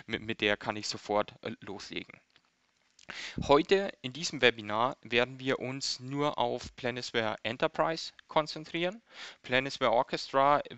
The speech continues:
wird in einem separaten, äh, Webinar nochmal gezeigt. Das findet am einundzwanzigsten vierten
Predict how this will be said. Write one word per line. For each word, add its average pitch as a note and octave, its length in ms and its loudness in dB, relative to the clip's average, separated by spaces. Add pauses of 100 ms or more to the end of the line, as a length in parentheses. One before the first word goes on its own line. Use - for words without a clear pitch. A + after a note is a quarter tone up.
wird C3 220 -2
in - 120 -4
einem A#2+ 600 -4
separaten, B2+ 720 0
äh, - 80 -10 (580)
Webinar C#3 720 -2
nochmal C3+ 560 -4 (240)
gezeigt. C3+ 540 0
Das - 100 -6
findet C3+ 320 -4
am A#2+ 160 -4
einundzwanzigsten B2 1200 -6
vierten F3 580 -4